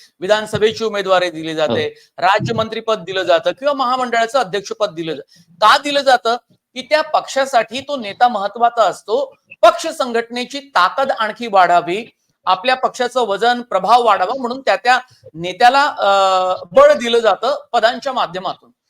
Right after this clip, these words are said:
Speaker 1: रजनीताई पाटील यांचं नेमकं काय आहे? म्हणजे राज्यसभेचे या खासदार आहेत,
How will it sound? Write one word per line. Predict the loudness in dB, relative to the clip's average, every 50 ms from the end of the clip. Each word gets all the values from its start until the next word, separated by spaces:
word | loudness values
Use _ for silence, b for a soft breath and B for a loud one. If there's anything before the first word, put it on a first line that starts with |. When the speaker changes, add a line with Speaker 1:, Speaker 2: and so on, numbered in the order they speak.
| _ _ _ _ _ _ -4
Speaker 1:
रजनीताई | 0 0 0 0 0 -6 -4 -2 -2 -2 0
पाटील | 0 -2 -4 -4 -4 -4
यांचं | -4 -4 -4 -4 -4
नेमकं | -2 -4 -4 -4 -6 -8
काय | -6 -4 -2 0 2 2 2
आहे? | 2 0
म्हणजे | 0 0 -2 -2
राज्यसभेचे | -2 -2 -4 -6 -10 -10 -8 -8 -8 -8 -10 -8 -4 -2
या | 0 0 0 0 -4 -6
खासदार | -6 -4 -4 -4 -2 2 2 4 4
आहेत, | 4 2 0 0 -2